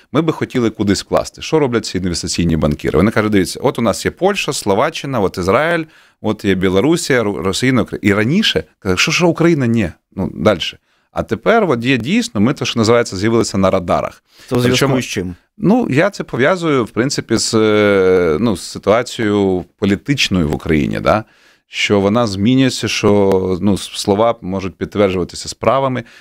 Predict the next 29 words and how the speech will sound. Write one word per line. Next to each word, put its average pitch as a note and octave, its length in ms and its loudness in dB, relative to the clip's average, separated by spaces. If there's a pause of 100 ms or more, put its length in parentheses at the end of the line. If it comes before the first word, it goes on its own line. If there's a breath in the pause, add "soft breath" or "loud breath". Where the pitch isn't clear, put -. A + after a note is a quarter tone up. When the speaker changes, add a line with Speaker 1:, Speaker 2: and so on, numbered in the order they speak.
(160 loud breath)
Speaker 1:
І, F#2+ 100 -8
ну, B2 160 0
ми, A#2+ 260 2
ми, G#2+ 240 0
ми A#2 140 2
дійсно B2+ 380 -2
ві-, G2 100 -2
така G2+ 240 -2
вічно C3 380 -2
перспективна G2 680 -2
країна. E2+ 500 -2
Да? F2 200 0
Ну, F#2+ 200 -2
і D2+ 100 -2
вже, A2+ 220 2 (100)
ну, G#2 120 -2
Speaker 2:
І A#2 40 4
у B2 60 0
нас C3 100 2
Speaker 1:
пора A#2+ 120 2
Speaker 2:
величезний C3 320 0
Speaker 1:
залишитися, C3 440 0
Speaker 2:
потенціал. G#2 400 -2
Speaker 1:
да, G2+ 180 2
це, G2+ 320 -2
це G2+ 160 -2
потенціал G#2 720 0
це - 140 -4
реалізовувати. G2+ 760 0